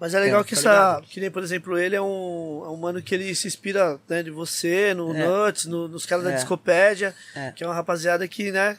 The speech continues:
Speaker 1: também sempre tá ali, no, no,
Speaker 2: É.
Speaker 1: não desiste da, do, do, do lance de, de querer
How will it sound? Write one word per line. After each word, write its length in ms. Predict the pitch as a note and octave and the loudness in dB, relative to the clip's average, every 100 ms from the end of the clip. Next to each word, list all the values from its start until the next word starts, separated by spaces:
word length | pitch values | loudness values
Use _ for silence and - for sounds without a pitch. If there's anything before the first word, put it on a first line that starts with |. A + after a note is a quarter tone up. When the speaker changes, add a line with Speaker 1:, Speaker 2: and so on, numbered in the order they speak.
| _ | _
Speaker 1:
também 340 | F#3 E3 F3+ G3+ _ - - | -2 0 -4 -8 _ -20 -16
sempre 400 | - F3 F3 G3 | -6 -4 -4 -6
tá 180 | - G3+ | 2 2
ali, 300 | G3+ F#3+ G3+ | 2 -2 -4
no, 180 | G3 E3+ | -6 -8
no, 360 | E3 D#3 D#3+ B2+ | -10 -12 -16 -12
Speaker 2:
É. 280 | C3+ C#3 B2+ - _ - | -4 -2 -4 -8 _ -12
Speaker 1:
não 80 | E3 | -8
desiste 480 | F3+ E3+ G3+ G3+ | -6 -2 -2 0
da, 180 | F#3+ E3+ | 2 2
do, 180 | D#3 D#3+ | 2 -4
do, 240 | D3+ D#3 | -6 -10
do 140 | C#3+ D#3+ | -8 -2
lance 380 | D#3 E3+ E3 E3 | 2 2 0 -6
de, 260 | E3 D#3+ | -8 -8
de 160 | D3 D#3 | -8 -14
querer 580 | - D#3+ D#3+ E3 F3 | -8 -6 -4 -4 -6